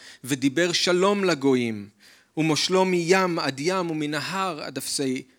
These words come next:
ארץ." ובפרק י"ד של זכריה, "והיה אדוני למלך על כל הארץ ביום ההוא", או, "על כל הארץ, ביום ההוא יהיה אדוני אחד, ושמו אחד."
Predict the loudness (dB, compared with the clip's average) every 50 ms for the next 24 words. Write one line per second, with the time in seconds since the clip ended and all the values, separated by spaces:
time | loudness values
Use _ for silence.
0 | _ _ -2 0 0 0 -2 -4 -8 -8 -6 -6 -6 -8 -10 _ _ _ -20 _
1 | _ _ _ -6 -4 -4 -4 -4 -2 -2 -2 -2 -2 -4 -4 -6 -6 -4 -2 -2
2 | -2 -2 -2 -4 -2 -2 -2 -2 -2 -2 -4 -4 -4 -4 -2 -2 -2 -2 -4 -6
3 | -8 -14 -20 -20 -16 -8 -6 -2 -2 0 2 4 2 2 2 2 0 2 2 0
4 | 0 0 0 0 2 2 2 2 2 2 2 2 2 0 0 0 -2 -4 -4 -4
5 | -2 0 2 2 2 2 0 0 -2 -4 -6 -4 -4 -2 0 0 0 0 -2 -2
6 | -4 -4 -4 -6 -6 -8 _ _ _ _ _ _ -6 -2 -2 -2 -2 -4 -6 -4
7 | -2 -2 -2 0 2 4 4 6 4 4 2 0 0 -2 -4 -2 0 0 2 2
8 | 2 2 0 0 2 0 0 2 2 2 4 4 2 0 -2 -2 0 0 -2 -2
9 | -4 -6 -6 -6 -2 -2 0 0 -2 -4 -6 -12 -18 -20 -20 _ -10 -6 -2 -2
10 | -2 -2 -2 -2 -2 -2 -4 -8 -10 -14 -16 -18